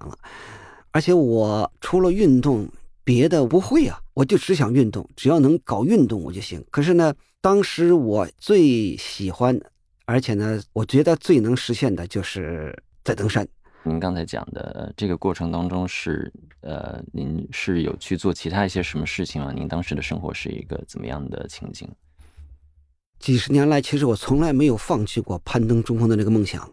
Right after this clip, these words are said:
Speaker 1: 第二次攀登珠峰是在一四年，这已经过去了三十多年，三十八年了。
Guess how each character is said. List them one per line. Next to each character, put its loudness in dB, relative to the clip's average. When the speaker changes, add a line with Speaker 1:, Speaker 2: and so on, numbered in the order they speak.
Speaker 1:
第 4
二 4
次 -8
攀 0
登 2
珠 -2
峰 0
是 -2
在 -2
一 6
四 2
年， -2
这 0
已 4
经 2
过 2
去 -2
了 -4
三 2
十 -2
多 -2
年， -6
三 0
十 0
八 -2
年 2
了。 -10